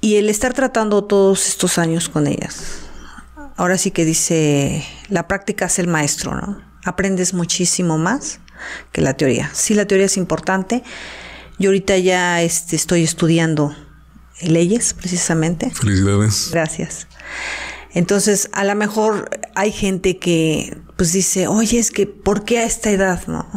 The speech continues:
Speaker 1: ¿O por qué hasta ahora?". Pues, a lo mejor hasta ahora se, se prestaron las cosas, ¿no? Eh,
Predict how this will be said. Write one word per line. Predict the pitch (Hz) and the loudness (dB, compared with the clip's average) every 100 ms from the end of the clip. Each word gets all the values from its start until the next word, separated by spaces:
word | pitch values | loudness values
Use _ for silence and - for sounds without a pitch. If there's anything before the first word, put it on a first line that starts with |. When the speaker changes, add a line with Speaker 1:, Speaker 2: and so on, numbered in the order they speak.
| 190 | -6
Speaker 1:
¿O | 185 | 0
por | 196 156 | 0 2
qué | 220 | 0
hasta | 208 - 196 | 0 -2 0
ahora?". | 185 165 160 - - - - - - - | 2 2 -2 -10 -18 -14 -12 -12 -14 -6
Pues, | - | 0
a | 208 | 2
lo | 214 | 4
mejor | 226 240 | 4 2
hasta | 277 269 | 2 2
ahora | 247 254 | 4 4
se, | 254 214 - - | 2 -2 -6 -6
se | - 185 | -4 0
prestaron | 185 185 202 214 | 0 0 0 0
las | 185 - | 0 -2
cosas, | 170 165 - 143 - 139 | 0 2 2 -2 -2 -2
¿no? | 165 208 - - - - - - - - - | -2 -4 -8 -20 -18 -18 -16 -16 -16 -20 -6
Eh, | 190 190 185 180 170 165 - 214 | 2 4 4 4 4 2 0 -4